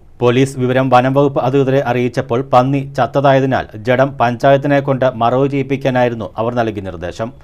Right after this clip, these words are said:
പഞ്ചായത്ത് അധികൃതരുമായി ബന്ധപ്പെട്ടപ്പോൾ പന്നിയുടെ ജഡം സംസ്കരിക്കാൻ ഫണ്ടില്ലെന്നും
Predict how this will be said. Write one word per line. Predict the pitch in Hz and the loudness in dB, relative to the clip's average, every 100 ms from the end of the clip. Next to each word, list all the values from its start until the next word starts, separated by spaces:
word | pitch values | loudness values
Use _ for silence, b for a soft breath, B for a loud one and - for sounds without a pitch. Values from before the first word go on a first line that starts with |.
| b b b b - | b b b b 4
പഞ്ചായത്ത് | 151 151 180 175 170 | 4 6 4 4 4
അധികൃതരുമായി | 170 165 165 156 156 | 4 6 6 6 6
ബന്ധപ്പെട്ടപ്പോൾ | 143 139 139 135 135 135 127 | 4 2 0 0 0 0 2
പന്നിയുടെ | 123 123 135 139 127 | 2 2 2 2 2
ജഡം | 120 131 | 2 0
സംസ്കരിക്കാൻ | 135 127 - 123 117 123 120 | -2 -6 -4 -4 -2 -4 -2
ഫണ്ടില്ലെന്നും | 117 113 127 117 98 | -2 -2 -2 -2 -4